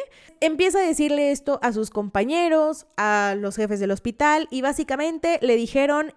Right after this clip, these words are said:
"Cállate tu chipo, mi reina, tú no sabes lo que dices". Y bueno, es que Cristina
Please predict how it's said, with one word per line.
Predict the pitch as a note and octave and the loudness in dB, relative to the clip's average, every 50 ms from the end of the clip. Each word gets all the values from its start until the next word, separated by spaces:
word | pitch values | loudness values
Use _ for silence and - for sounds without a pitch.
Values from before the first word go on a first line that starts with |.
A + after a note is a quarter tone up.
| _ - | _ -2
"Cállate | D#4 D4+ D#4+ E4 E4 F#4 F4+ | 0 0 0 0 -2 -4 -6
tu | - E4+ D#4+ | -4 -4 -6
chipo, | - - C#4+ - C#4 C#4+ | -4 -6 -6 -6 -6 -6
mi | D4 D4+ C#4+ | -4 -4 -2
reina, | C4+ B3+ C4 C4+ C4+ C4 G#3+ | -2 -2 -2 -2 -2 -4 -4
tú | - - C4 | -4 -6 -6
no | B3 B3 | -6 -4
sabes | - - B3 A#3 A#3+ A#3+ | -4 -2 -2 -2 -2 -2
lo | C4+ C4+ C4+ | -4 -6 -6
que | A3+ F#3+ | -6 -8
dices". | - - - - - - - - - _ - - - - - - - - _ | -8 -8 -10 -12 -12 -14 -14 -16 -18 _ -20 -20 -20 -20 -20 -20 -20 -14 _
Y | - B3+ | -4 2
bueno, | A#3+ A#3 G#3+ F#3+ F3 C3 - - _ _ _ _ - | 4 4 4 2 0 -6 -10 -14 _ _ _ _ -2
es | D4+ - - | -2 -2 0
que | - F#4+ | -2 -4
Cristina | - E4+ B3+ A#3 - - - D4 D4+ C#4+ G3+ F#3+ F3+ G3+ A3+ | -4 -4 -6 -8 -10 -10 -8 -8 -6 -6 -6 -6 -8 -10 -12